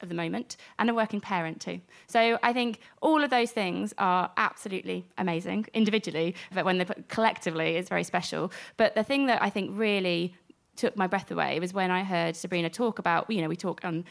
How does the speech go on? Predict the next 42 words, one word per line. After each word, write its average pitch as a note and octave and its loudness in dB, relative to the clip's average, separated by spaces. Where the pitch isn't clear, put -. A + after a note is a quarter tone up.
amazing, E3 -2
squiggly A#3 -4
career F#3 2
journeys, E3 -2
and F#3+ 4
I - 4
think G#3 -2
you've G#3+ -4
got G3 0
a - -2
squiggly F3 -4
life G#3 0
journey, - -4
and F3+ 4
just A3 0
a A3 0
few B3 2
of G#3 0
the F#3+ -4
things E3 0
that F3 2
really G#3 0
stuck F3+ -4
out E3+ 0
for F#3 -4
me. F3 2
So F3+ 2
Sabrina C4 2
was F3+ 0
homeless A#3+ 0
for - -4
two - -6
years C4 -4
when F3+ -2
you F#3+ 2
were F3 0
fifteen. F3+ 0
You F#3 -2
sold A#3 2
The G#3+ -2
Big F#3+ 0
Issue F#3+ 0